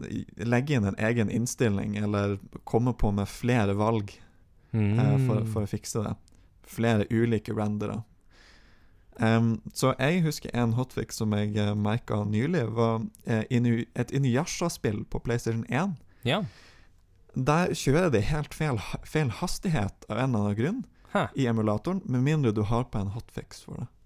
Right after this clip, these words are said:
Speaker 2: Ok.
Speaker 1: Da fikser den det.
Speaker 2: Ja, interessant. Jeg visste, altså, den store oppdagelsen her er at her finnes det Inuyasha-spill, men, eh, altså, jeg burde jo ikke være overrasket.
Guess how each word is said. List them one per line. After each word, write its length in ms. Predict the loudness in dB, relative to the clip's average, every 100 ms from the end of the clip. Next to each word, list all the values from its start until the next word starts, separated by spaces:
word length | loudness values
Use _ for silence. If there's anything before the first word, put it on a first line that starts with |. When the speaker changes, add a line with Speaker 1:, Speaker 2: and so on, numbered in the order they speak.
| -8
Speaker 2:
Ok. 220 | -6 -2 -2 -4 -12 -20 -20 _ -20 -8
Speaker 1:
Da 140 | -2 -2
fikser 320 | -2 -8 -8
den 140 | -10
det. 80 | -14 -20 -16
Speaker 2:
Ja, 180 | -8 -8 -8 -12 -20 -20 -12
interessant. 640 | -8 -4 -2 -2 -4 -10 -18 -20 _ -20 _ _ _ _ -6
Jeg 80 | -2
visste, 240 | -2 0 -2 0
altså, 180 | 0 0 0
den 100 | -2
store 280 | -2 0 0
oppdagelsen 440 | 0 0 0 -2 0
her 120 | 0 0
er 80 |
at 140 | -2 -4 -2
her 140 | 0
finnes 300 | 0 -2 -2
det 100 | -2 0
Inuyasha-spill, 1040 | 2 4 4 2 0 -2 -4 -4 -2 -2 -2
men, 260 | 0 0
eh, 140 | 0 0
altså, 180 | 0 -2
jeg 100 | -2
burde 160 | -2
jo 60 | -2
ikke 100 | -2
være 220 | 0 -2 -2
overrasket. 360 | -4 -4 -4